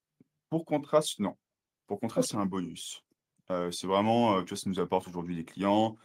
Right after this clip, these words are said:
Speaker 1: En fait, je me, alors, aujourd'hui, mon LinkedIn, ça nous apporte, je veux dire, dix à quinze pour cent de notre M R R. Ce qui, ce qui est pas beaucoup
Speaker 2: Pas mal.
Speaker 1: aujourd'hui, tu vois, c'est, c'est, c'est, c'est pas mal, c'est pas mal. Euh,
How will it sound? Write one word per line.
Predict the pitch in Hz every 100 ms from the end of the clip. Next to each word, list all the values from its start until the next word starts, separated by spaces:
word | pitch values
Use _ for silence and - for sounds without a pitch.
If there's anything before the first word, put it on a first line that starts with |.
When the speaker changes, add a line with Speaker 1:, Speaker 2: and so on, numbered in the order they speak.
| -
Speaker 1:
En |
fait, | 117 123
je |
me, | 120 -
alors, | - - - _ _ _ _
aujourd'hui, | - 113 135 151
mon | 127
LinkedIn, | 113 113 127
ça | -
nous | 104
apporte, | 95 107 101 113 - - _ _ _ _ _
je | -
veux | 90
dire, |
dix | 117 131
à |
quinze | 117 117 117
pour | 107 -
cent | 113 110 113 110 -
de | 90
notre | - -
M | 64
R | 50
R. | 50 - _ _ _ - -
Ce | - -
qui, | -
ce | - -
qui |
est |
pas | 147
beaucoup | 139 120 123 98
Speaker 2:
Pas | 302
mal. | 311
Speaker 1:
aujourd'hui, | -
tu | 69
vois, | 82
c'est, | - 82 78 71 - - -
c'est, | - -
c'est, | - 180
c'est | -
pas | 214 180
mal, | - - _
c'est | -
pas | -
mal. | - - - _ _ _ _ -
Euh, | 95 90